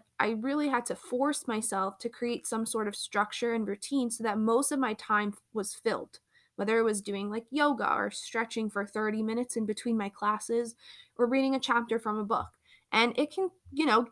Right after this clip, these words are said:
get annoying to just have the same thing every day, like, knowing, "Okay, from two to two thirty, I'm gonna do yoga." But a fun way that I kinda did it was I got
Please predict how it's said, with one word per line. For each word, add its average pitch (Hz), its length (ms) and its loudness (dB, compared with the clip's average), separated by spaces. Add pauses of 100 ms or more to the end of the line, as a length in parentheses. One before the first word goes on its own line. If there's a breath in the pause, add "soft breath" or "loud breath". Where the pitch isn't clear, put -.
(220)
get 339 180 4
annoying 247 760 6
to 214 120 -4
just 208 220 -2
have 202 360 10
the 196 80 -4
same 214 460 0
thing 214 400 -2 (360 soft breath)
every 208 280 2
day, 202 320 4
like, - 200 -4
knowing, 196 360 2
"Okay, 269 400 2
from 208 420 -2 (140)
two 262 320 -2
to 220 80 -2
two 220 200 -6
thirty, 220 320 0
I'm 196 120 -2
gonna 202 160 0
do 196 200 -6
yoga." 190 440 -6 (640)
But 254 140 6
a 254 60 2
fun 277 460 6
way 220 420 0 (720 soft breath)
that 202 220 2
I 226 200 8
kinda 214 320 -2
did 202 220 -4
it 127 200 -4 (280 soft breath)
was 214 300 2
I 208 140 6
got 240 360 4